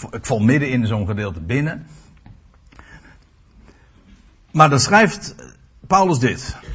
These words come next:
Hij zegt, ja, de wet die is erbij gekomen. Dan moet ik even i-, ik moet iets vertellen om dit toe te lichten. Kijk, hij heeft het erover dat vanaf Adam de zonde geheerst heeft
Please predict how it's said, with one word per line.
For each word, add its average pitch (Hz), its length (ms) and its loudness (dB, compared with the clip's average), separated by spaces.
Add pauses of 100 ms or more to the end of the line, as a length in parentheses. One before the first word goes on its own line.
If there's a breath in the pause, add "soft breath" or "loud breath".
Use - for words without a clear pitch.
(260 loud breath)
Hij 151 140 -2
zegt, 151 180 -4 (100)
ja, 160 340 -2
de 135 160 0
wet 185 500 2
die 147 160 -4
is 160 220 -6
erbij 135 340 0
gekomen. 98 380 -8
Dan 151 100 -8
moet 151 140 -2
ik 190 60 -2
even 160 240 -2
i-, 160 140 -16 (240)
ik 113 160 -10
moet 139 260 6
iets 196 220 -4
vertellen 147 380 -2
om 156 100 -2
dit 131 160 -2
toe 170 140 0
te 135 100 -6
lichten. 117 280 -4 (160 loud breath)
Kijk, 127 180 -2
hij 127 180 2
heeft 208 200 2
het 180 120 -6
erover 165 440 0 (1080 loud breath)
dat 151 320 2 (280 loud breath)
vanaf 180 680 4
Adam 208 720 4 (140)
de 131 320 -2
zonde 208 760 4
geheerst 147 760 -2
heeft - 600 -4